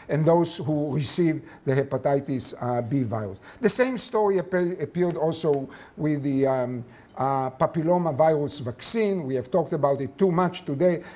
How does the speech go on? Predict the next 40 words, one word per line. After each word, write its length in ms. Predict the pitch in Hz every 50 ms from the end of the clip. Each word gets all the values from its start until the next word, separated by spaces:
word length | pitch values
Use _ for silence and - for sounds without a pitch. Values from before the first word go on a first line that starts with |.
| - -
and 120 | 151 160
you 80 | 175 165
can 160 | 175 170 165
see 240 | - - 208 196 190
in 80 | 175
the 60 | 156 -
paper 420 | - 160 165 160 165 170 156 147
recently 460 | 143 160 170 - - 165 139 110 135
in 160 | 135 131 131 117
jama 420 | 123 185 190 180 175 160 147 - - - - -
in 140 | 165 147
two 160 | - 196 196 190
thousand 380 | - 180 165 156 127 151 143
nine, 240 | 151 160 170 165 147
they 120 | 143 143
showed 280 | 123 - - 190 160 151
that 160 | 151 143 -
only 240 | 175 180 190 190 185
after 240 | 170 165 - 156 135
two 180 | - - 202
and 140 | 196 185 175
a 40 | 143
half 280 | 127 170 185 180 180 175
years 260 | 175 175 165 - -
of 100 | - -
follow-up, 600 | - - 196 190 190 170 143 135 135 - - - - - - - -
uh, 220 | 147 143 151 160
the 160 | 160 131 147 -
patient 360 | - 175 180 175 185 185 165
developed, 540 | 151 139 143 156 160 170 170 170 - - -
and 160 | 131 139 147
I 80 | 139
want 320 | 135 135 151 156 156 - -
to 80 | 147
draw 240 | 120 123 143 151 151
your 220 | 143 143 131 131 127
attention 440 | - 185 170 170 160 - 160 143 -
to 100 | 143 123
Guillain-Barré 720 | 110 123 127 117 117 139 170 196 214 175 185 180 180 170
syndrome, 480 | - - 185 170 160 165 156 151 147